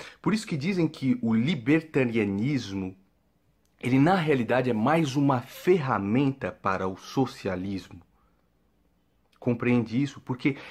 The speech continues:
em, a partir do momento em que a sociedade a-, adota absolutamente o anarcocapitalismo,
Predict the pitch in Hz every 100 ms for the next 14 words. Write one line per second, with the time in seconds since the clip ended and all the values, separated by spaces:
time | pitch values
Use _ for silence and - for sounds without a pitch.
0 | - 135 151 - 139 - 214 202 185 151
1 | 123 117 131 127 160 147 - 165 - 135
2 | 110 101 110 - - 95 - - _ _
3 | - - _ _ - 117 127 165 165 143
4 | 196 - 190 180 170 135 131 123 107 107
5 | 123 127 - 110 104 - - 92 117 120
6 | -